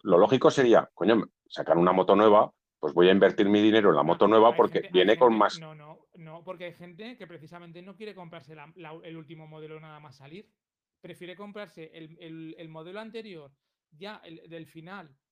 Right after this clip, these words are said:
Speaker 2: totalmente probado, testado, mejorado, que sabe que no le va a dar ningún problema, a comprarse
Speaker 1: Eh,
Speaker 2: el modelo nuevo.
Speaker 1: mira, no,
Speaker 2: Y,
Speaker 1: no,
Speaker 2: hombre.
Speaker 1: no, mira, escucha, escucha. En es-, yo eso hace quince o veinte años te lo compro,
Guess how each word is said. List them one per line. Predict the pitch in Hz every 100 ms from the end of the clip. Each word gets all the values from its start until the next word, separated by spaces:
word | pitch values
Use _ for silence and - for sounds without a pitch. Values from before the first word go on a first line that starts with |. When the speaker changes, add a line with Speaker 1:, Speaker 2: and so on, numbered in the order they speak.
| _
Speaker 2:
totalmente | 175 170 185 190
probado, | 196 196 196 175 143
testado, | 151 160 180
mejorado, | 160 135 156 185 185 147 _
que | 147
sabe | 120 180 175
que | 156
no | 151
le |
va | 170
a | 170
dar | 170
ningún | 175 175
problema, | 180 180 202 247 _ _ _
a | 170 160
comprarse | 160 156 160
Speaker 1:
Eh, | 151
Speaker 2:
el |
modelo | 175 180 175
nuevo. | 175 185
Speaker 1:
mira, | 92 64 _ _
no, | - 98 73 _ -
Speaker 2:
Y, |
Speaker 1:
no, | 82
Speaker 2:
hombre. | 71 _
Speaker 1:
no, | 82 76 _
mira, | - 90 - _ _
escucha, | - - 117 73 -
escucha. | - - - - _ _ _ _ _ _ _ -
En | 120 143
es-, | 131 -
yo | 127 156
eso | 165 - 165 - -
hace | 107 - 120 117
quince | 123 110 117
o |
veinte | 110 107 113
años | 113 107 113 - _
te | 92
lo | 85
compro, | 95 104 92 95